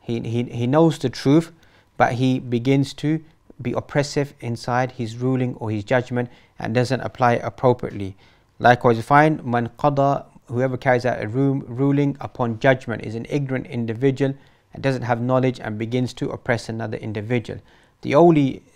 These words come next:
type of judge that will be inside Jannah will be, عَرَفَ الْحَقِّ فَقَضَى بِهِ. A judge who knows the truth and he implements the truth and he applies the truth upon, yani, upon the subjects underneath him, trying to come to the best, yani, conclusion or the best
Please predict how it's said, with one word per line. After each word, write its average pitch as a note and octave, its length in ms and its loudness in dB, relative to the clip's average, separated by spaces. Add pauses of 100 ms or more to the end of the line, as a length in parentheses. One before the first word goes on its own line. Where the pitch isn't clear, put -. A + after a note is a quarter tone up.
(120)
type C3 240 4
of A#2 100 -2
judge C3+ 220 2
that - 100 -4
will A2+ 60 -8
be C3 160 0
inside A2 420 0
Jannah C3+ 260 4
will A#2 60 2
be, C#3+ 200 0
عَرَفَ D3 380 4
الْحَقِّ - 280 -2
فَقَضَى B2 580 0
بِهِ. A2+ 340 -2 (360)
A - 80 -6
judge D3 300 2
who B2 100 -2
knows D#3+ 540 2
the - 100 -8
truth C3+ 440 -8 (460)
and A2+ 140 -8
he A#2 80 -6
implements C3 580 0
the A2+ 80 -4
truth C3 320 -4
and A#2+ 100 -4
he A2+ 60 -4
applies C#3 640 0
the - 100 -6
truth - 480 -4 (360)
upon, A#2+ 440 0
yani, A2+ 300 -4
upon A#2+ 300 -4
the A2 60 -6
subjects B2 500 -4
underneath A2+ 500 -4
him, A#2 260 -8
trying A#2 200 -4
to A2 100 -12
come B2 340 -4 (380)
to A#2+ 440 -4
the A2+ 100 -6
best, A2+ 360 -4
yani, G#2 200 -8
conclusion A#2 600 -4
or G#2+ 60 -12
the G#2 100 -10
best A#2 400 -6